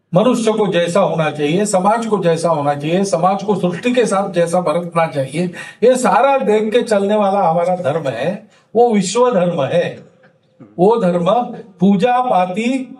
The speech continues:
और खान पान, इसमें लटका नहीं है। ये सब अलग अलग होते हैं, हम जानते हैं, लेकिन इन सबको स्वीकार करते हुए हम चलते हैं।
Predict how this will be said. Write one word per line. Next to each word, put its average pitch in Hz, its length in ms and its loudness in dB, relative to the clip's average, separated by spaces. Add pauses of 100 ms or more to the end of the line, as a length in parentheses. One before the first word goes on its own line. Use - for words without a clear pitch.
और 233 580 0
खान 190 340 0
पान, 185 300 0
इसमें 180 360 -4
लटका 208 440 0
नहीं 220 280 -2
है। - 300 -8 (800)
ये 208 260 4
सब 240 220 2
अलग 226 300 0
अलग 247 240 2
होते 185 300 2
हैं, 220 80 2
हम 226 160 -2
जानते 220 420 0
हैं, 170 360 -4 (680)
लेकिन 190 340 0
इन 220 140 0
सबको 247 600 -2
स्वीकार 262 480 0
करते 196 360 -2
हुए 127 400 -8 (3250)
हम 269 240 0
चलते 190 400 0
हैं। - 320 -12